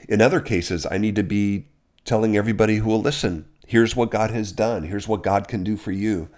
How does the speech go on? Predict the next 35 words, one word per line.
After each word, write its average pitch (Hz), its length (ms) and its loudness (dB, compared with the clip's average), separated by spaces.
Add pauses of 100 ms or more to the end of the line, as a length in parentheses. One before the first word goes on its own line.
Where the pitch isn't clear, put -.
(380)
And 107 120 2
I 110 40 4
think 151 200 0
it 117 60 2
all 107 160 6
comes 110 300 -4
down 95 320 -2
to, 82 500 -6 (420)
today, 104 520 0
it 87 100 -6
comes 92 240 -4
down 110 220 2
to 82 60 -8
the 92 100 0
leading 90 380 0
of 85 60 -2
the 82 100 -2
Holy 82 200 -2
Spirit. 71 420 -10 (680)
And 87 120 -8
so 123 120 2
my 127 120 2
takeaway 95 580 0
is 90 160 -8
for 95 140 -4
myself 85 920 -2
to 95 200 -4
be, 87 480 -2 (500)
uh, 80 200 -6
sensitive 123 880 -2
to - 100 -8
the 90 120 -4
Spirit 98 400 -4
of 95 100 -10
God 76 400 -10